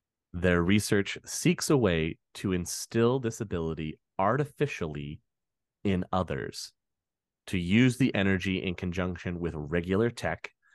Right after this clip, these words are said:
or to try to create technologies to limit these abilities and identify gainful economic strategies from the abilities. So they're trying to market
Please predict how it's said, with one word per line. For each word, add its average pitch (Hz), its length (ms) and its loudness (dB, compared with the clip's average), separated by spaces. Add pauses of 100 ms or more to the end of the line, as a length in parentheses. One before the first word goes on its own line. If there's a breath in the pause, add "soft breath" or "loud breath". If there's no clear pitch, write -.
(240 soft breath)
or 87 60 -4
to 92 120 -2
try 98 280 0
to - 160 -6
create 104 380 -2
technologies 90 720 -4
to 87 180 -8
limit 95 480 0 (280)
these 87 220 -4
abilities 78 600 -4 (100)
and 90 140 -4
identify 85 1080 0 (800)
gainful 101 680 -2
economic 90 520 -6
strategies 80 580 -6
from 82 560 0 (200)
the 78 100 -4
abilities. 73 600 -8 (2000)
So - 80 -4
they're 98 80 2
trying 156 300 4
to 104 100 0
market 92 560 0